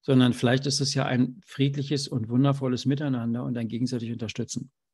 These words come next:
Das heißt, wenn wir neununddreißig Billionen Zellen und nur dreißig Billionen Keime und nur dreißig Billionen Zellen in uns haben, dann sind, befinden sich diese Keime ja nicht im Gewebe, im Fleisch, im Blut, sondern die befinden sich im Darm,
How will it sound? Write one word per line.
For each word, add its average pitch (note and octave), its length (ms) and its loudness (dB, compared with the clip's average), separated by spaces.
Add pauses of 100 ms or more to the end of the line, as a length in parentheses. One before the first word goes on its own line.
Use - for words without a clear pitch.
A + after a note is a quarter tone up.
(1080)
Das C#3 160 2
heißt, D3 180 4
wenn D3 140 10
wir C#3+ 100 10
neununddreißig C#3+ 640 6
Billionen B2 340 4
Zellen C3+ 320 2
und C3+ 80 2
nur B2 120 4
dreißig A#2+ 420 -2
Billionen B2+ 1040 0
Keime B2+ 300 -4
und C3+ 80 0
nur B2+ 80 0
dreißig A#2+ 320 -6
Billionen B2 320 -2
Zellen D3+ 260 -6
in C3+ 80 -2
uns B2 160 -4
haben, A#2+ 180 -4
dann C3 140 -2
sind, C3+ 240 0
befinden D3 340 -6
sich C#3+ 140 -8
diese A#2+ 240 -4
Keime B2+ 320 0
ja B2 140 4
nicht A#2+ 240 0
im E3+ 240 2
Gewebe, A#2+ 480 0
im C#3+ 160 -2
Fleisch, C3 520 -6 (1000)
im B2 220 4
Blut, C#3 240 2
sondern C#3+ 160 2
die B2+ 80 2
befinden C#3 340 -2
sich C3 220 -6
im G#2+ 160 -8
Darm, B2 520 -4